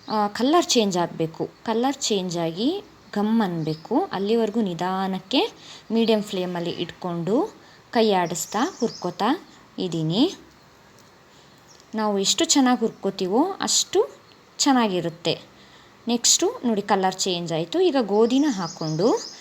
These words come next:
ಗೋಧಿನೂ ಕೂಡ ಹೀಗೆ ಹುರ್ಕೋತಾ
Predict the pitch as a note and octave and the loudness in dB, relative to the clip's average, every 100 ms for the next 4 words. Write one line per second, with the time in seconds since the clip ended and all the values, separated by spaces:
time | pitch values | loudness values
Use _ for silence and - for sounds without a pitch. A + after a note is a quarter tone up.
0 | - - G3 A#3+ B3 D4+ D#4+ - F#3+ F#3 | -20 -10 0 2 4 4 2 -2 2 4
1 | C#4+ A#4 - - - - - B3 A#3 F3+ | 2 0 -12 -20 -20 -20 -8 -2 0 2
2 | D4 A#4+ - - - - - - - A#3+ | 0 0 -10 -20 -20 -20 -20 -20 -6 -2
3 | A3+ - G3 F#3 F#3+ D4 | -2 -2 0 0 2 0